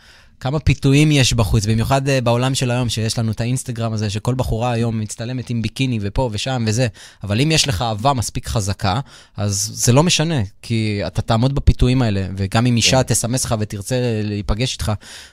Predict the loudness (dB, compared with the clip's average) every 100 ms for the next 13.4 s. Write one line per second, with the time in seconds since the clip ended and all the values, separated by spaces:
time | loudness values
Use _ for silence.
0 | _ -12 -4 -2 0 2 2 2 0 0
1 | 0 2 4 4 0 -2 -8 -12 -20 -6
2 | 0 2 2 2 2 2 2 2 2 4
3 | 4 2 0 0 0 0 0 0 0 0
4 | -4 _ _ -4 -2 -2 -2 0 2 2
5 | 0 0 2 2 2 -2 -20 -20 -14 -10
6 | -6 -4 -2 2 2 2 0 -2 -2 0
7 | -2 2 2 2 2 6 6 8 6 6
8 | 2 2 2 4 4 2 2 0 0 -2
9 | -4 -2 -2 -2 -2 -2 -2 0 0 0
10 | 2 0 0 -2 -2 -2 -4 -2 -2 -2
11 | 0 0 0 -2 -4 -4 -2 2 2 4
12 | 2 0 -4 -16 -16 -20 -4 0 4 4
13 | 2 0 0